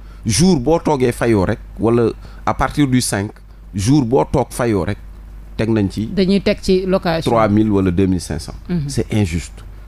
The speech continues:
Speaker 1: Et dafa mel ne léegi yenn valeurs yi sax dañ ko perdre fii au
Speaker 2: Mhm.
Speaker 1: Sénégal.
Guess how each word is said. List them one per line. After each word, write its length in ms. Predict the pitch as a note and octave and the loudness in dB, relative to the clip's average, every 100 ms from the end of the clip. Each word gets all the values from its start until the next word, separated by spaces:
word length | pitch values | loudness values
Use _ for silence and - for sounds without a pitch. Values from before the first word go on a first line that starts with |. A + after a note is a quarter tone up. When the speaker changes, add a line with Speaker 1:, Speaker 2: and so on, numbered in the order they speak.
| - - | -18 0
Speaker 1:
Et 220 | A#2 A2+ | 2 2
dafa 240 | - - A#2+ | -2 -2 2
mel 200 | A#2 A#2 | 2 4
ne 80 | A#2 | 4
léegi 400 | G#2+ F#2 A#2 - - - - | 2 2 -2 -6 -18 -10 -2
yenn 200 | A#2 A#2 | 0 0
valeurs 320 | A2 A2 G2 | 0 0 0
yi 80 | G2+ | -2
sax 180 | A#2 | -4
dañ 140 | A2 G2 | -2 -2
ko 140 | F2+ | -2
perdre 280 | - F#2+ E2+ | -2 -4 -4
fii 280 | - F#2 - | -6 -6 -2
au 40 | F2 | -2
Speaker 2:
Mhm. 40 | |
Speaker 1:
Sénégal. 440 | E2 E2+ E2+ F#2 | 0 0 0 0